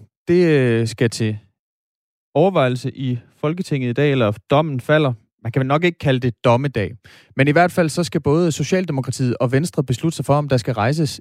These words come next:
en rigsretssag mod tidligere udlændinge- og integrationsminister Inger Støjberg. Øhm, vi har netop, imens vi sendte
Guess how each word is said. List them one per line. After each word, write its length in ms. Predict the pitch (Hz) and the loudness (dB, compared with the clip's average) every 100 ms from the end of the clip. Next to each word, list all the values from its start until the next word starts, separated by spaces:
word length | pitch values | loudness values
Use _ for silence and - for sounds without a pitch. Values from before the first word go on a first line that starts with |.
| - | -2
en 220 | 120 113 _ _ _ _ - | -2 -2 _ _ _ _ -4
rigsretssag 760 | 160 165 - 113 - - 110 117 _ | -2 -2 -2 -2 -2 -2 -2 -4 _
mod 280 | 139 165 - - | 0 0 0 -6
tidligere 440 | - 143 156 127 - | -2 0 2 2 2
udlændinge- 480 | 147 151 117 110 117 | 0 0 -2 -4 -4
og 180 | 131 | -4
integrationsminister 920 | 113 113 - 107 139 127 117 101 - 110 - _ _ _ | -4 -8 -6 -4 -4 -6 -6 -6 -6 -8 -10 _ _ _
Inger 140 | 113 107 | -2 -2
Støjberg. 460 | - 107 123 82 - _ _ _ _ _ _ 117 | 2 2 2 -4 -10 _ _ _ _ _ _ 2
Øhm, 500 | 117 110 110 107 131 | 4 4 -2 -2 2
vi 60 | |
har 360 | 143 202 180 - _ _ _ | 4 4 0 -6 _ _ _
netop, 380 | 135 135 220 196 - - | 0 2 2 -2 -8 -8
imens 320 | 143 175 190 | -2 -2 0
vi 60 | 151 | -2
sendte 380 | 147 165 190 | -2 -2 -2